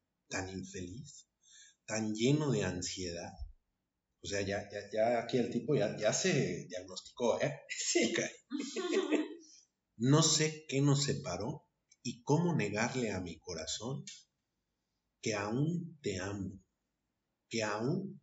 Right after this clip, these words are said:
Speaker 1: te extraño. Los días sin ti son como morir". Y esto es parte importante de precisamente lo que decía Ingrid, de todo el bombardeo de estímulos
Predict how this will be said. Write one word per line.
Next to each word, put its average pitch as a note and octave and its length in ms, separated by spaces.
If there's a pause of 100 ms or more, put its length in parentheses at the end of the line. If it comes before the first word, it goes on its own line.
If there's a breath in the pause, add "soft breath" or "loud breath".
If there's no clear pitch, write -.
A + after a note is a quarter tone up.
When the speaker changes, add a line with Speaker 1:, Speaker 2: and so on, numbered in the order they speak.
Speaker 1:
te G#2 200
extraño. A2+ 760 (580 loud breath)
Los A#2 360
días F#3 380
sin A2 400
ti - 340 (220)
son - 640
como G#2+ 280
morir". F#2+ 340 (2000)
Y C#3 200
esto E3 320
es - 240
parte D3 360
importante D3 920
de G#2 240
precisamente A#2+ 580
lo A2+ 120
que G2 80
decía G2 360
Ingrid, G#2+ 340 (440)
de A2 400
todo D3+ 160
el E3+ 60
bombardeo A#2+ 680
de D3 100
estímulos C#3 840